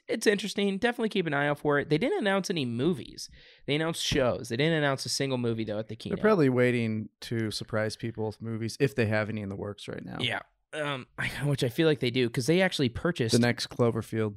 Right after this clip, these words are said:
Speaker 1: Actually, Apple purchased A twenty-four.
Speaker 2: What, did they really?
Speaker 1: Yeah, they purchased them. So I think
Speaker 2: Oh.
Speaker 1: A twenty-four films are gonna be on Apple's streaming service.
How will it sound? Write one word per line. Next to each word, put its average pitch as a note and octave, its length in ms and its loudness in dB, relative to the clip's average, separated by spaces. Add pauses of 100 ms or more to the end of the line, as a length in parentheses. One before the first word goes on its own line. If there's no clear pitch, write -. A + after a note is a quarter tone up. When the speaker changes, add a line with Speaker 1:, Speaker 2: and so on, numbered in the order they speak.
Speaker 1:
Actually, E3+ 300 2
Apple E3 260 4
purchased B2 440 2
A A#2+ 80 6
twenty-four. A#2+ 580 -2 (1400)
Speaker 2:
What, B2 120 -8
did B2+ 80 -4
they A#2 120 0
really? G#2 260 -2
Speaker 1:
Yeah, C#3+ 160 4
they D3 120 2
purchased - 440 0
them. - 380 -10
So B2+ 440 -2
I - 140 0
think C3+ 200 0
Speaker 2:
Oh. B2+ 40 2
Speaker 1:
A C3+ 80 6
twenty-four B2 440 -2
films A2 280 -4
are A#2 80 -2
gonna A#2 120 -2
be A2+ 120 -4
on - 140 -6
Apple's - 400 -6
streaming G#2+ 340 -6
service. D2+ 500 -6